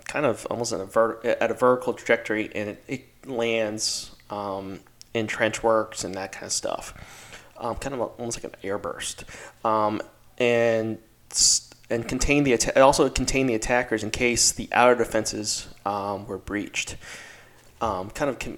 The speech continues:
creating almost like killing ground and a free fire area for the defenders.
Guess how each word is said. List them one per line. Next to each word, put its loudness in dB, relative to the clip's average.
creating 0
almost -4
like -12
killing 0
ground -2
and -6
a -8
free -4
fire 0
area -4
for -4
the -2
defenders. -8